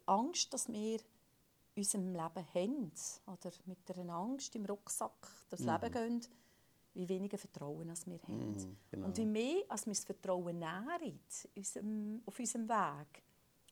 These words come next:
Speaker 1: egal in welcher
Speaker 2: Mhm.
Speaker 1: Situation, wie einfacher es ist und
Speaker 2: Mhm.
Speaker 1: geht. Und ich hatte gerade gestern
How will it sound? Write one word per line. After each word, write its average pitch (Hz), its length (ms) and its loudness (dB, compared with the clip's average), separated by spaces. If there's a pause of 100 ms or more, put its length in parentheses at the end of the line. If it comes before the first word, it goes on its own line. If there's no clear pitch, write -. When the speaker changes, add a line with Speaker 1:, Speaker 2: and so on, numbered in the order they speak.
(160)
Speaker 1:
egal 247 320 4 (160)
in 277 80 2
welcher 359 200 4
Speaker 2:
Mhm. 359 60 0
Speaker 1:
Situation, 233 880 2 (520)
wie 185 180 -12
einfacher 233 540 -10
es 269 120 -10 (140)
ist - 400 -8
und - 200 -4
Speaker 2:
Mhm. - 40 -8
Speaker 1:
geht. 302 420 -2
Und 208 220 -4
ich - 100 -14
hatte 208 200 2
gerade 226 200 -2
gestern 233 440 -2